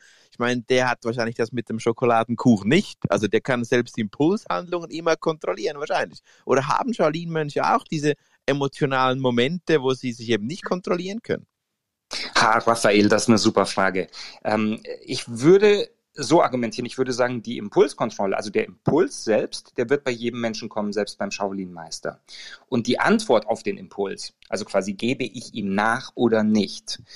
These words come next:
Speaker 2: ähm, das ist eine Frage von Training. Und jetzt ist es so, ich bin selbst immer noch fasziniert, wie, ähm, ich glaube, das altdeutsche Wort dafür ist Gleichmut.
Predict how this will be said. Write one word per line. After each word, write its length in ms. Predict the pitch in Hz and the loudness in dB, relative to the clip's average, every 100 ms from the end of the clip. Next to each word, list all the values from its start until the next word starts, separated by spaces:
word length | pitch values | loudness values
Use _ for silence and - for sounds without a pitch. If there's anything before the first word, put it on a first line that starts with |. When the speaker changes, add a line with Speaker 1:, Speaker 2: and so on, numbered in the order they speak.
| - _ - | -20 _ -4
Speaker 2:
ähm, 320 | 98 95 95 | -2 -2 -2
das 200 | 101 110 | -2 -2
ist 120 | 135 | -2
eine 200 | 107 117 | 0 0
Frage 300 | - 101 101 | 0 -2 -2
von 200 | - 90 | -4 -8
Training. 420 | - 90 85 85 - - - - - | -6 -8 -8 -14 -18 -20 -20 -20 -6
Und 480 | - 107 104 104 - - | 2 4 4 0 -6 -10
jetzt 280 | 101 107 - | -4 -4 -2
ist 100 | 117 | -4
es 140 | 120 | 0
so, 320 | 127 123 113 _ _ _ | 2 2 0 _ _ _
ich 420 | - 110 - - | -20 -14 -10 -2
bin 120 | 143 | 0
selbst 300 | 123 127 - - - | 4 2 0 -10 -2
immer 160 | 147 | 0
noch 140 | 131 - | 0 -2
fasziniert, 800 | 123 - 120 120 120 104 - - - _ | -6 -6 -2 0 2 0 -4 -12 -20 _
wie, 520 | - 107 117 117 117 - - | -12 -6 -2 0 0 -4 -8
ähm, 180 | 110 | -6
ich 120 | 113 - | -6 -2
glaube, 200 | 113 110 | -2 -2
das 240 | - - | -6 0
altdeutsche 580 | 113 - 120 113 113 101 | 2 4 2 2 -2 -2
Wort 220 | 113 - | -2 -2
dafür 260 | 113 - - | -6 -6 -6
ist 280 | - - | -8 -12
Gleichmut. 920 | - 107 101 135 - - 107 101 - | -4 0 2 0 -2 -2 0 0 -6